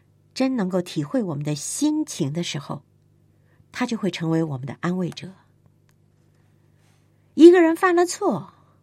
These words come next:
所需要的不是责备，更加不是什么忠告，而是安慰。安慰是来自于体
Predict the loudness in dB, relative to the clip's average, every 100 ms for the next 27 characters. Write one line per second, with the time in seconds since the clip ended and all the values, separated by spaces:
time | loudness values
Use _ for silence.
0 | _ _ -2 0 2 4 4 2 0 0
1 | 0 0 2 0 -2 _ _ _ _ _
2 | -6 2 2 2 0 -2 -4 -4 -4 -6
3 | -8 -14 _ _ _ _ -4 -4 -6 -10
4 | -20 _ _ _ _ _ _ _ _ -6
5 | -4 -4 -8 -10 -10 -10 -12 -14 _ _
6 | _ _ _ -2 0 -2 -4 -6 -6 -6
7 | -6 -6 -10